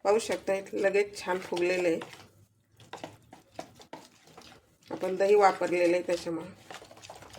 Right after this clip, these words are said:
कन्सिस्टन्सी अशीच ठेवायची.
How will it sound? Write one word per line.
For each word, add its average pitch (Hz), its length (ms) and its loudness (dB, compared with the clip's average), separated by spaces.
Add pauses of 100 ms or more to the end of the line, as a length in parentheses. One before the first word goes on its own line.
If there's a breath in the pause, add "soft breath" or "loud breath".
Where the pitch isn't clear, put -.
(3250)
कन्सिस्टन्सी 202 800 -2
अशीच 196 360 -8
ठेवायची. 180 500 2